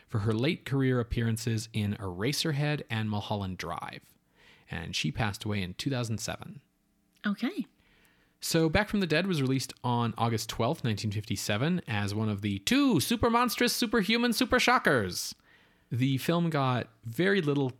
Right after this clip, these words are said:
Speaker 1: contemporary critical attention, um, and generated slightly less than average box office gross.
Speaker 2: Mm-hmm.
Speaker 1: Most critics dubbed it a Bridey Murphy cash-in, um, with the, like, reincarnation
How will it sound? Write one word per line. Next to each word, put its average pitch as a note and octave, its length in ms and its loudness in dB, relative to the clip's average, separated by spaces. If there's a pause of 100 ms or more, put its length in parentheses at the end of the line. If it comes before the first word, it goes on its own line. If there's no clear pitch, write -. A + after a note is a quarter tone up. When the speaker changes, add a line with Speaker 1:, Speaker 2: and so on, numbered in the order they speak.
Speaker 1:
contemporary A2+ 1040 0
critical A2+ 500 -2
attention, F#3+ 720 -2 (480)
um, G2 420 0
and G2+ 240 0
generated A#2 520 2
slightly C#3+ 500 0
less A2 240 0
than G2+ 160 -2
average F2+ 340 -4
box - 280 -6
office - 280 -8
gross. - 500 -8 (260)
Speaker 2:
Mm-hmm. F3+ 300 -2 (580)
Speaker 1:
Most B2 460 0
critics F3 440 -2
dubbed A2 320 -2
it G#2+ 180 -2
a G#2 240 0
Bridey A2 360 0
Murphy A2 600 -4 (460)
cash-in, G3 720 -2 (580)
um, G2 300 0
with F#2+ 180 -6
the, F#2+ 140 -4
like, F2+ 480 -6
reincarnation G2+ 1160 -4